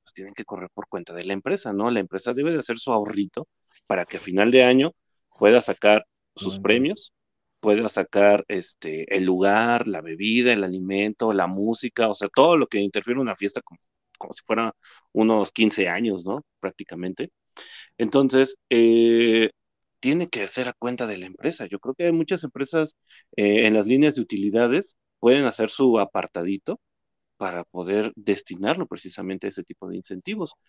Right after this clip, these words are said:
Speaker 1: Yo
Speaker 2: Ujú.
Speaker 1: no me gané nada, estoy salado porque le voy al Cruz Azul, entonces,
Speaker 2: <laughs>
Speaker 1: este,
Speaker 2: A los diez
Speaker 1: no,
Speaker 2: años
Speaker 1: eh,
Speaker 2: de veintitrés años de
Speaker 1: eh,
Speaker 2: trabajo igual te ganas algo.
Speaker 1: yo creo,
Speaker 2: <laughs>
Speaker 1: yo creo. Pues mira, no voy a alcanzar pensión, ojalá me saque una lavadora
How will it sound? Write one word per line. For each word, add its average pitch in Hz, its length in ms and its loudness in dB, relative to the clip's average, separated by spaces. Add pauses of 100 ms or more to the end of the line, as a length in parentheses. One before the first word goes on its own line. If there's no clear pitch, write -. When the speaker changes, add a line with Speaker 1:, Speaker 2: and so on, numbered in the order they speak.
(440)
Speaker 1:
Yo 214 340 6
Speaker 2:
Ujú. - 20 2
Speaker 1:
no 208 100 4
me 208 100 6
gané 180 220 4
nada, 208 260 4
estoy 180 460 2 (200)
salado 139 480 6
porque - 220 -6
le 98 80 2
voy 127 120 6
al 127 100 2
Cruz 87 200 -12
Azul, 143 320 0 (260)
entonces, 120 640 2
Speaker 2:
<laughs> - 20 -12
Speaker 1:
este, 92 840 2
Speaker 2:
A - 60 2
los 120 160 0
diez 147 120 0
Speaker 1:
no, 113 240 4
Speaker 2:
años - 0 -
Speaker 1:
eh, 120 140 6
Speaker 2:
de 117 160 -2
veintitrés 120 440 -6
años 156 220 -4
de 107 100 -6
Speaker 1:
eh, - 0 -
Speaker 2:
trabajo 120 340 0
igual 123 180 -6
te 120 80 -8
ganas 117 240 -8
algo. 110 240 -12 (280)
Speaker 1:
yo 113 320 0
creo, 202 260 8 (120)
Speaker 2:
<laughs> 208 500 4
Speaker 1:
yo 107 260 2
creo. 98 280 0 (140)
Pues 113 140 0
mira, 127 220 6 (140)
no 127 240 6
voy 123 160 8
a - 40 4
alcanzar 101 360 -2
pensión, 110 400 0
ojalá 107 320 -2
me 110 160 -4
saque - 240 -6
una 98 140 -4
lavadora 101 480 0